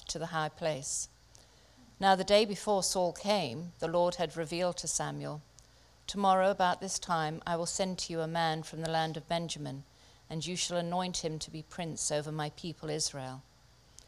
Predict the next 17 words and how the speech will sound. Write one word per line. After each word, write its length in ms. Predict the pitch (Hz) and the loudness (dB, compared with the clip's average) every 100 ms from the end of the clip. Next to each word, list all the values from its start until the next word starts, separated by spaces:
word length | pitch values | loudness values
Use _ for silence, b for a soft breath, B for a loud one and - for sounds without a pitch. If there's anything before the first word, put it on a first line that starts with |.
| B B B | B B B
He 120 | - 185 | -2 4
shall 260 | - 175 | 8 8
save 400 | 175 202 185 185 | 8 6 6 4
my 160 | 185 180 | 0 0
people 400 | - 180 - 190 | 0 -4 -2 -6
from 220 | - 175 | -4 -6
the 60 | 175 | -2
hand 300 | 170 165 160 | -2 -2 -4
of 80 | |
the 60 | 156 | -8
Philistines. 840 | - 170 160 - 139 135 139 - - - - B B B B B - | -4 -2 -2 -4 -8 -10 -10 -12 -14 -20 -20 B B B B B 2
For 160 | 185 | 8
I 100 | 185 | 8
have 160 | 185 180 | 8 4
seen 320 | - 214 202 | 4 2 0
my 160 | 156 156 | -2 -4
people, 560 | - 139 - 147 151 | -6 -10 -8 -8 -8